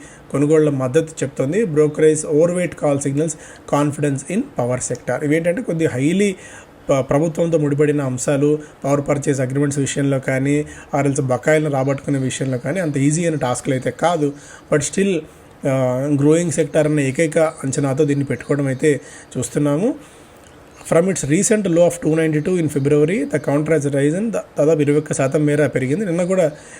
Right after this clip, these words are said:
దీని గురించి ఆర్పీఆర్ టెక్నికల్ అనాలిసిస్లో, ఆ, మాట్లాడడం కూడా మనం చూసాము. So కొద్దిగా maybe ట్రేడ్ ఆలోచనతో ఉన్న వాళ్ళు ఈ స్టాక్స్ని, ఆ, తి-, ట్రై చేసుకోవడం మంచిది. సువెన్ ఫార్మా,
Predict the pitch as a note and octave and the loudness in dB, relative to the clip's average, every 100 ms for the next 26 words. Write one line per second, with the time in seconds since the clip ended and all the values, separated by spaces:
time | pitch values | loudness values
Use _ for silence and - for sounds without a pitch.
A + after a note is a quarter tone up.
0 | - C#3+ C#3+ C#3+ D3+ D3+ B2+ C3+ - D3 | -2 2 2 2 0 0 0 0 2 2
1 | B2+ B2+ C#3+ C#3+ C3+ B2+ C3 C3+ - D3+ | 0 -2 0 0 0 0 -2 -4 -2 0
2 | C3 - - - - C3 B2+ A#2+ A#2+ C#3+ | 0 -4 -14 -18 -2 2 2 2 0 0
3 | C3 C3 C#3+ C#3 C3+ C#3 C3+ B2 A#2 C3 | 0 0 0 -2 -2 -2 -2 -2 -2 -4
4 | C3 C#3 D#3+ C#4 D#4 - - - - - | -2 -2 0 -2 -4 -16 -20 -20 -20 -20
5 | - - - - D3 C#3+ C3+ E3+ D#3 C#3+ | -20 -18 -6 -4 0 -2 0 0 2 2
6 | D3+ D3 - - - - D3 F3 G3 E3 | 2 0 -4 -18 -14 -2 0 2 2 2
7 | D#3 C#3+ D3 D3 C#3+ C#3+ D#3 C#3+ - B2 | 2 0 0 0 2 2 2 0 -2 -4
8 | A#2+ D#3+ D3 - - - - C3 B2+ B2 | -2 -2 -2 -4 -14 -16 -6 -2 -2 -2
9 | A#2+ C3 - - - - D3+ C#3+ C3 C3 | -4 -8 -12 -20 -20 -8 0 0 2 0
10 | C3 C#3 C3+ C#3+ C3 A#2+ E3+ F3+ E3 F#3+ | 2 0 -2 -2 -2 -4 -4 -4 -2 -2
11 | G#3 F3+ F3 F#3 F#3+ | 0 0 0 -2 -4